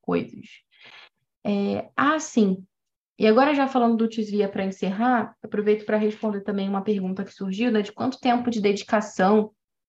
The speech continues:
tem, é, quantas vezes na semana, como funciona, enfim.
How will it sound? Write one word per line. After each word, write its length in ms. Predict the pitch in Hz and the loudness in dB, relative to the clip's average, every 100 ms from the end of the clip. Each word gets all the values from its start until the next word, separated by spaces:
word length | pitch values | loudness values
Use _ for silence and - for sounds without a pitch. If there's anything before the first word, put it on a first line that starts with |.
| _ | _
tem, 640 | 202 190 220 233 202 180 180 _ _ - | 2 4 4 4 2 -2 -6 _ _ -6
é, 340 | 196 185 185 | -2 -2 -2
quantas 360 | 185 220 247 240 | 0 0 0 2
vezes 300 | 226 220 214 | 2 2 0
na 100 | 214 | -2
semana, 760 | 226 233 196 202 226 214 180 | -2 -2 0 2 2 2 0
como 200 | 175 214 | -4 -6
funciona, 800 | 214 240 233 233 196 214 208 196 | -4 -6 -4 0 2 4 2 0
enfim. 320 | 214 208 - | -2 -6 -8